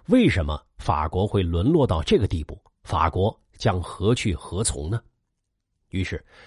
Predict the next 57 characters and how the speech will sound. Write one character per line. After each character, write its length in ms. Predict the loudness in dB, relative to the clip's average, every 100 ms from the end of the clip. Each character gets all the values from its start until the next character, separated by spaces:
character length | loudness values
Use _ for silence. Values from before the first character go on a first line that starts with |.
| -4
他 160 | 0
投 200 | 2 4
入 100 | 4
到 220 | 4 0 -4
现 280 | 0 2 4
代 180 | 2
法 240 | 0 0 -2
国 180 | -2 -2
的 80 |
起 220 | -2 -4 -4
源 200 | -2 0
的 80 |
写 220 | -2 -2 -6
作 160 | -6
中。 160 | -8 -12 _ _ _ -20 -20 0
法 280 | 4 4
国 180 | 6 4
衰 260 | 4 2 4
落 140 | 6
的 80 | 6
根 160 | 6 6
源 260 | 4 0 -4 _
在 200 | 0 2
大 280 | 4 4 4
革 120 | 2
命 200 | 4 4
之 180 | 2 0
前 380 | 0 -2 -2 -4 _
就 160 | -2 0
埋 280 | 0 -4 -4
下 200 | -6 -8
了。 160 | -10 _ _ _ _ _ _ _ _ _ _ -2
下 160 | 2
面， 180 | 2 2 -2
我 100 | 0
将 160 | 2 4
和 140 | 4
你 160 | 4 2
一 40 |
起 200 | 0 -2
走 300 | 0 0 2
入 160 | 2 2
那 100 | 0
个 80 |
时 160 | -2 -4
代， 240 | -6 -6 -10 _ -4
从 200 | 2 2
四 180 | 2 2
个 100 | 2
方 160 | 2
面 200 | 2 0 0
为 80 | 0
你 120 | 0
分 200 | 2 2
享 260 | 0 -4 -4
泰 220 | 0 0
纳 180 | 0